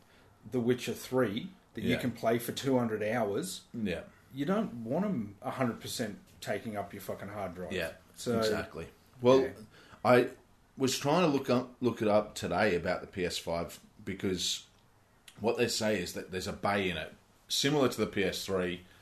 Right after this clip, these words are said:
Speaker 1: Like a Michael Bay?
Speaker 2: Um, like a hard drive bay.
Speaker 1: Oh,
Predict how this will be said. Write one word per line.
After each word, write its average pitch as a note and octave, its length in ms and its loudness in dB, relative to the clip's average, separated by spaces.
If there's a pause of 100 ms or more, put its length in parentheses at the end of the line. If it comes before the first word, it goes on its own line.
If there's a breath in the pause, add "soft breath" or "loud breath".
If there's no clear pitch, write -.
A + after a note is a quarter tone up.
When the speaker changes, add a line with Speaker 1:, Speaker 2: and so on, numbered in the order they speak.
(160 loud breath)
Speaker 1:
Like - 120 -10
a A3 60 -4
Michael G3+ 340 -2
Bay? A#3 280 -2 (180)
Speaker 2:
Um, G2 480 -2 (100)
like G2+ 160 0
a F#2 80 -2
hard G#2+ 240 4
drive F#2+ 300 0
bay. D2 240 -4 (100)
Speaker 1:
Oh, C#3+ 500 -4